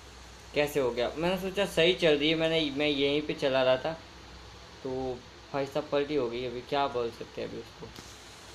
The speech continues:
यहाँ का मैप मैं बंद कर देता हूँ, मेरे को अंदर भी एक मैप मिल रहा है। तो यहाँ पे आपको ऑप्शन की बात करें तो ये आपको लोकेशन दी जा रही है, यहाँ से यहाँ तक आपको जाना है, ठीक है। और यहाँ पे ऊपर की तरफ देखें तो यहाँ पे आपको एक मैप मिलता है।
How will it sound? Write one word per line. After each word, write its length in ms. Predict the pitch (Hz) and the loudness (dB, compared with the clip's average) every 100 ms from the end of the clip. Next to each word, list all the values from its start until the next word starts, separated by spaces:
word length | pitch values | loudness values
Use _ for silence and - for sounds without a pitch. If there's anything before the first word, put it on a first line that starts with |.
| - - - | -18 -18 -16
यहाँ 260 | 123 127 127 135 | -10 -8 -6 -4
का 80 | 135 | -2
मैप 280 | 131 127 139 | -2 -2 -4
मैं 120 | 123 | -4
बंद 200 | 127 139 | -2 0
कर 120 | 139 | 0
देता 240 | 135 139 147 | 0 0 0
हूँ, 60 | |
मेरे 120 | 143 135 | -2 0
को 100 | 135 | -2
अंदर 240 | 131 135 | 0 0
भी 140 | 135 | 2
एक 140 | 147 143 | 0 2
मैप 220 | 127 131 | 0 0
मिल 160 | 143 143 | 0 2
रहा 120 | 147 | 2
है। 100 | 185 - - - - - - - - - - - - - - - | 0 -6 -20 -20 -20 -20 -20 -20 -20 -20 -20 -20 -20 -20 -20 -2
तो 40 | 175 | 4
यहाँ 200 | 180 185 | 6 8
पे 100 | 196 | 8
आपको 240 | 196 196 | 6 8
ऑप्शन 320 | 190 180 185 185 | 6 6 0 0
की 100 | 196 | 4
बात 280 | 170 180 - | 6 6 6
करें 180 | 185 170 | 2 4
तो 80 | |
ये 280 | 175 143 156 | 2 4 6
आपको 360 | 175 170 175 175 | 6 4 4 6
लोकेशन 460 | 156 147 156 170 160 | 6 4 2 0 0
दी 100 | 156 | 4
जा 140 | 160 | 6
रही 120 | 160 | 6
है, 80 | 160 | 4
यहाँ 220 | 143 143 | 6 4
से 140 | 143 151 | 4 4
यहाँ 160 | 147 | 4
तक 120 | 147 | 4
आपको 280 | 147 143 147 | 4 4 0
जाना 320 | 131 123 135 | 4 4 4
है, 160 | 156 165 - - - - - | 0 -2 -8 -18 -20 -10 -2
ठीक 120 | 139 | 2
है। 80 | 139 | 4
और 160 | 143 | 6
यहाँ 260 | 143 135 151 | 4 2 2
पे 100 | 170 | 4
ऊपर 260 | 160 165 151 | 2 2 0
की 120 | 170 | 2
तरफ 200 | 170 160 | 2 2
देखें 280 | 160 160 156 | 0 0 0
तो 60 | |
यहाँ 220 | 160 151 151 | 2 4 4
पे 120 | 156 | 2
आपको 220 | 151 - | 2 2
एक 120 | 151 | 0
मैप 240 | 135 135 - | 2 0 0
मिलता 240 | 143 135 147 | -4 -2 -2
है। 180 | 160 | -2